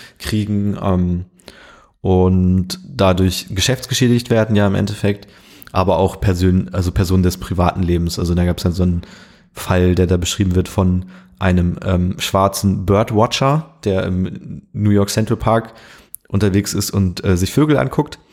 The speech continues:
Und dann kommt eine weiße, ähm, Joggerin vorbei, äh, die irgendwie ihren Hund nicht angeleint hat. Und dann filmt er sie und sagt,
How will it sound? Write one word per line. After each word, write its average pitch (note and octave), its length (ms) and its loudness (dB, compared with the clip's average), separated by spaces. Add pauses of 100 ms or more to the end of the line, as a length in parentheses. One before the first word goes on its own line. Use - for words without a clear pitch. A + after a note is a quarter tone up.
(560)
Und G2+ 180 0
dann F#2+ 140 2
kommt G2+ 200 -2
eine F#2+ 180 2
weiße, G2 720 2
ähm, F#2 640 -2 (160)
Joggerin A#2+ 460 0
vorbei, A2 600 2 (640)
äh, F#2 240 2
die F#2 420 0
irgendwie F#2 480 0
ihren G2 260 0
Hund A2+ 180 0
nicht - 160 -8
angeleint F2 400 -2
hat. E2+ 180 -6
Und F2 160 -6
dann F2+ 180 -2
filmt C#3 360 2
er C#3 120 2
sie C#3 300 2
und A2+ 120 2
sagt, F#2 360 0